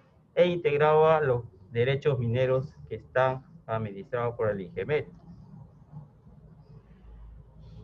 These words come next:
Ahora, en esta, eh, en esta diapositiva yo explico de que de, a través de Geocamín tiene herramientas para descargar la geología nacional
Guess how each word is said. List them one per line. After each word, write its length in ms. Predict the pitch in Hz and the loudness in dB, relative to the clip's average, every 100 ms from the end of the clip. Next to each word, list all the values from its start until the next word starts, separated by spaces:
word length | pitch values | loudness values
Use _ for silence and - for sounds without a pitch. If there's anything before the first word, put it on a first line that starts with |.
| - | 0
Ahora, 320 | 165 175 180 180 | 6 8 8 4
en 160 | 147 | 0
esta, 440 | 160 165 185 180 180 | 0 0 4 6 6
eh, 680 | - 147 135 127 123 117 113 - - - - - | 4 2 4 4 2 0 -2 -8 -12 -12 -16 -6
en 200 | 139 135 | -2 0
esta 360 | 160 165 160 151 | 0 2 4 4
diapositiva 540 | 135 120 131 156 180 | 2 0 -2 2 4
yo 120 | 156 | 4
explico 460 | 151 - 160 151 156 | 2 -2 -6 0 2
de 180 | 135 113 | 2 0
que 260 | 120 120 127 | -4 -4 0
de, 200 | 131 127 | 2 2
a 60 | |
través 280 | 120 120 160 | 2 2 2
de 100 | 170 | 2
Geocamín 480 | 156 147 131 151 151 | 0 2 2 0 -2
tiene 180 | 151 151 | 0 2
herramientas 540 | 131 120 139 147 147 | 2 0 0 -2 -2
para 220 | 135 113 110 | -2 0 0
descargar 640 | 107 - 104 113 156 165 | -4 -4 -2 2 4 4
la 160 | 127 | 0
geología 580 | - 120 104 - 131 127 | -2 -2 -2 -2 0 0
nacional 640 | 113 101 101 101 107 92 | -2 -6 -8 -6 -4 -6